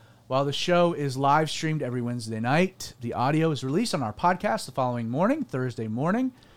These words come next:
Uh, I try to get to it before noon. Sometimes it happens, sometimes it doesn't, but it's always on Thursday. Uh, if you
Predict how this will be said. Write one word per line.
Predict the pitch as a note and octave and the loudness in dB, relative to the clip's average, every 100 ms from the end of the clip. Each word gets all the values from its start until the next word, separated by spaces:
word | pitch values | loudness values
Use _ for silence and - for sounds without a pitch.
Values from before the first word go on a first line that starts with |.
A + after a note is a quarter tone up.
| - - _ - | -20 -20 _ -18
Uh, | A#2 A#2 - - - | -14 -14 -12 -8 -2
I | D3 | -2
try | - F3 D3 | 2 4 4
to | C3+ | 4
get | D3 | -2
to | - D3 | -2 -4
it | |
before | C3+ - D#3+ | -4 -2 0
noon. | D3 E3+ C#4+ | 2 2 0
Sometimes | - E3+ C#3+ C3+ B2+ | 0 -2 -2 -2 -2
it | A#2+ | -2
happens, | A#2+ A#2 B2 A#2 | 0 -2 -2 -6
sometimes | B2 A2+ A2 G#2 | -4 -4 -4 -4
it | A2+ | 0
doesn't, | C3+ D#3+ F#3 | 2 4 4
but | D#3 | 2
it's | C#3+ | 4
always | C4 C#4+ A3+ D#3 | 8 10 8 6
on | C#3+ | 0
Thursday. | - A#2 G#2 - E2 - - - - - - | -2 -4 -6 -10 -12 -14 -20 -20 -20 -8 2
Uh, | F3+ | 4
if | G#3 G3+ | 4 4
you | G#3+ A3 G#3+ G#3 F#3+ F#3+ G3+ | 6 6 6 4 2 0 -6